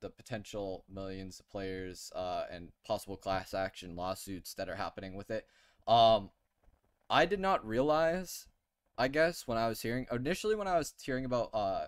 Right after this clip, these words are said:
class action lawsuits, I was thinking that they were getting sued by, like, a producer. Uh, apparently the producer on Cyberpunk twenty seventy-seven, uh, just so everybody's aware,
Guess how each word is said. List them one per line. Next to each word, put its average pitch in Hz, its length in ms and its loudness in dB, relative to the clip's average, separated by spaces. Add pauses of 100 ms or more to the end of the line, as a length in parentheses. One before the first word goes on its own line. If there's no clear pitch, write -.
(120)
class 104 280 -4
action 101 240 -6
lawsuits, 87 400 -8
I 92 80 -6
was 90 100 -8
thinking 107 320 -10
that 101 160 -6
they 101 100 -6
were 95 120 -6
getting 95 300 -10 (340)
sued 113 360 -4
by, 104 200 2
like, 95 340 -2 (480)
a 101 80 0
producer. 110 800 -4
Uh, 101 180 0
apparently 202 400 -2
the 170 100 0
producer 131 600 0
on 107 380 2 (180)
Cyberpunk 104 500 -2
twenty 107 220 -6
seventy-seven, 101 720 -6 (200)
uh, 95 200 0
just 101 180 -10
so 110 100 -2
everybody's 101 360 -6
aware, 98 280 -2